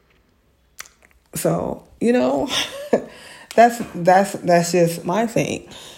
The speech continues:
And just saying, All right, God, when are you you're gonna, gonna move. And everything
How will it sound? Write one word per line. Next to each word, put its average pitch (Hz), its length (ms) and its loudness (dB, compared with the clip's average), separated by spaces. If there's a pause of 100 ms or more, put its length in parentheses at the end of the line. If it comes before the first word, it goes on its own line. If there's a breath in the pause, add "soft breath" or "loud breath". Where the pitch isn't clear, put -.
(260 loud breath)
And 170 640 2 (1700)
just 175 220 2
saying, 165 260 4
All 170 120 0
right, 170 220 -6
God, - 440 -10 (560 soft breath)
when 170 180 0
are 175 40 -2
you 175 600 -4 (1900 soft breath)
you're 165 80 -6
gonna, 165 560 0
gonna 165 180 -2
move. 170 480 -4
And 185 180 -4
everything 208 880 0